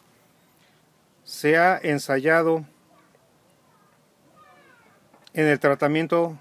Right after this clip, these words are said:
de, de, de sonti-, de sontis-, des-,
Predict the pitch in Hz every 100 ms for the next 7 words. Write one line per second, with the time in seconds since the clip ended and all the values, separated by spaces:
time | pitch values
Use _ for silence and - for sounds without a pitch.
0 | - 135 127 131 131 _ _ _ - 175
1 | 151 156 135 135 - 127 - 139 - _
2 | - 135 123 - 120 123 - - - -
3 | 131 123 117 -